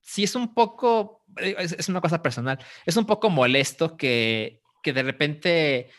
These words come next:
es la única cosa que parece ser rentable, ¿no? Eh, y eso evidentemente hace, como siempre, como en cualquier,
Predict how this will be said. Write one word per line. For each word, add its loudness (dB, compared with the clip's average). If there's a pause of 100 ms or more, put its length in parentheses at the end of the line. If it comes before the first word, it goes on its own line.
(200)
es -2
la 4
única -2
cosa 0
que -2
parece -2
ser 0
rentable, 0
¿no? -8 (640)
Eh, -2
y 2
eso 4
evidentemente 0
hace, -2
como -4
siempre, -2
como -10
en -10
cualquier, -4